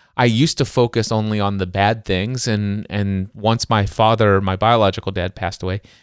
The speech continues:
once he passed away, I, I went back and reevaluated where my focus was.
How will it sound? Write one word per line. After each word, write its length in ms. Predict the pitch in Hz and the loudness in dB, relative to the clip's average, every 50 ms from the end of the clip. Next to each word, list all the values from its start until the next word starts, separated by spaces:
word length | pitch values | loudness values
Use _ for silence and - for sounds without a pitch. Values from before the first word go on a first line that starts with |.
| _ _ _ | _ _ _
once 200 | - 196 302 - | -6 -4 -2 -2
he 100 | - 277 | -2 0
passed 260 | - 330 277 180 - | 2 2 2 2 2
away, 280 | 156 139 151 - - 135 | 2 4 4 6 6 6
I, 100 | 131 151 - - _ _ - | 4 4 0 -6 _ _ -6
I 140 | - 117 131 | -2 0 2
went 200 | 139 170 170 139 | 2 2 2 2
back 280 | - 131 135 147 - - | 2 2 2 2 0 -2
and 240 | 113 104 98 95 104 | -2 0 -2 -2 -4
reevaluated 1120 | 107 104 123 151 165 156 123 104 110 110 135 143 123 113 101 101 95 95 101 95 95 95 _ _ _ _ _ | -4 -2 0 2 2 2 2 4 4 4 4 4 2 2 2 2 0 -2 -4 -6 -8 -14 _ _ _ _ _
where 340 | - 117 107 113 120 127 123 | -14 -4 2 2 4 4 4
my 160 | 117 113 104 | 2 0 0
focus 480 | 95 - - 120 117 - - 107 - - | 0 0 2 0 0 2 -2 -4 -2 0
was. 320 | 98 90 87 90 98 - | 0 0 0 -2 -6 -10